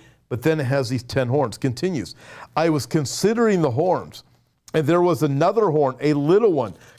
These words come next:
coming up among them." This eleventh horn, that's one known as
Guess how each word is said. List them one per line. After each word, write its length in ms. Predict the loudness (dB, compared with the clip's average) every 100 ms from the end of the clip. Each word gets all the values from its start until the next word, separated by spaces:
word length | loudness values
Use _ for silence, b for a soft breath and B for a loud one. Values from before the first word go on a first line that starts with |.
| -8
coming 440 | -2 0 0 -2 -2
up 280 | -2 -2 -4
among 640 | -4 -4 -4 -2 -2 -4
them." 320 | -2 -2 -4 -10 B B B _ _ _ -4
This 220 | -2 0
eleventh 640 | -2 -2 0 0 0 -2
horn, 360 | -4 -4 -4 -8 -20 _ _ _ _ _ _ _ _ _ _ -20 b b b _
that's 160 | -6 -2
one 180 | 0 0
known 180 | 0
as 160 | -2